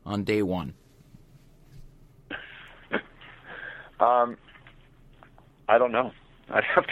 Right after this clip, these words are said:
Speaker 2: I'd have to think about it. I have not contemplated that as a possible outcome. <laughs> Uh,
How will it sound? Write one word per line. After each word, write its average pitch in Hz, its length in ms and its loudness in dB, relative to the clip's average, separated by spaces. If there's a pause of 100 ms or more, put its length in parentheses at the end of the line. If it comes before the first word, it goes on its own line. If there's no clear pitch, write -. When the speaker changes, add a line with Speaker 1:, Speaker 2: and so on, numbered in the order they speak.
(140)
Speaker 2:
I'd 147 160 6
have 185 140 6
to 151 100 2
think 151 200 2
about 113 220 6
it. 104 80 -2 (220)
I 131 120 8
have 151 140 6
not 185 240 6
contemplated 139 720 2
that 127 200 8
as 120 120 -2
a 120 40 0
possible 120 520 0
outcome. 113 520 0
<laughs> - 40 -4 (720)
Uh, - 140 8